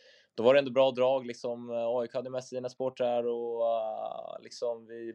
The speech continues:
på Örgryte där hade ju med våra, och, liksom, det var bra drag och vi gjorde en bra match som, eh, lite oturligt slutade med förlust där efter ett självmål. Ehm,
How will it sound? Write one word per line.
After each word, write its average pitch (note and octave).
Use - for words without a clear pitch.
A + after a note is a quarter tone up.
på A#2+
Örgryte A2+
där A#2
hade A2
ju G#2+
med G#2+
våra, G#2+
och, A2+
liksom, A2
det A2
var A2+
bra A#2+
drag A2+
och A2+
vi A2+
gjorde A#2+
en B2
bra A#2
match A2+
som, A2+
eh, G#2+
lite A#2
oturligt A#2+
slutade A#2
med A2
förlust B2+
där G2+
efter -
ett F#2+
självmål. A2
Ehm, F#2